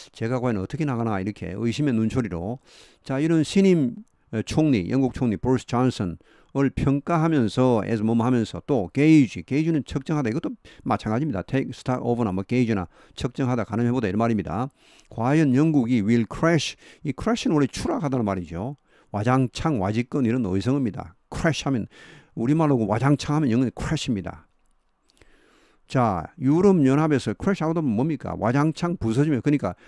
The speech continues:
no deal brexit이죠. 이 그 유럽연합과 협상을 잘해서 나오는 게 아니고, 서로 만족스러운 그런 협상을 해서 나오는 게 아니고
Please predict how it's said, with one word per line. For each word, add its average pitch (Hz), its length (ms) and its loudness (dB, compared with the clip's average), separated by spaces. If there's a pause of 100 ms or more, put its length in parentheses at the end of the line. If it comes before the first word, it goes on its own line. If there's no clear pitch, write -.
(140)
no 156 360 2
deal 156 260 2
brexit이죠. 110 800 -4 (420)
이 139 320 6
그 127 140 4
유럽연합과 143 640 4
협상을 147 380 -2
잘해서 135 500 -2
나오는 135 240 4
게 127 60 2
아니고, 107 480 2 (400)
서로 143 200 2
만족스러운 139 520 4
그런 120 380 2
협상을 131 340 0
해서 120 160 0
나오는 113 220 4
게 117 80 4
아니고 95 580 6